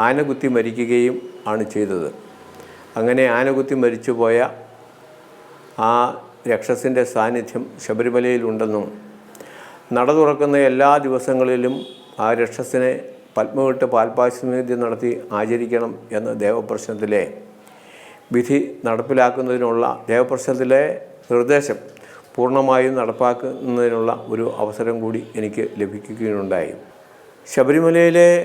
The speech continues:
നട തുറക്കുന്ന ദിവസങ്ങൾ കഴിഞ്ഞാൽ ബാക്കിയുള്ള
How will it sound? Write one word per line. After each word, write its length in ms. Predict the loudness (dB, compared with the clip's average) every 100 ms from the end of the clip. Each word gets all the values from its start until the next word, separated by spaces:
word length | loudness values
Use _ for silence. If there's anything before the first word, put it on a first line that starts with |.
| -4 -14 -18 -6 0
നട 100 | 4 4
തുറക്കുന്ന 420 | 4 4 2 2 0 0 2
ദിവസങ്ങൾ 380 | 2 2 2 4
കഴിഞ്ഞാൽ 360 | 4 2 2 0 -2 -10 -4 2
ബാക്കിയുള്ള 400 | 2 2 2 2